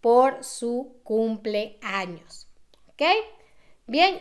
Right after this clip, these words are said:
no pasa nada, fue la primera ronda. Este es un quiz un poco, eh, confuso, así que no se preocupen, seguro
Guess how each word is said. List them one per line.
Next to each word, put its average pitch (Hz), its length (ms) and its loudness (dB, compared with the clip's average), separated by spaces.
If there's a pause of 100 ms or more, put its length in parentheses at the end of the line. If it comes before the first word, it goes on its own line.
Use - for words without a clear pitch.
no 262 880 2
pasa 302 320 2
nada, 285 500 0
fue 285 380 0
la 285 160 4
primera 254 400 -2
ronda. 262 640 -4
Este 247 380 -4
es 240 80 -6
un 262 300 -6
quiz 262 260 -6
un 247 280 -8
poco, 254 600 -2
eh, 349 380 -2
confuso, 359 840 -2 (460)
así 240 360 -2
que 269 160 2
no 254 380 0
se 262 140 -6
preocupen, 285 580 -2
seguro 262 580 -2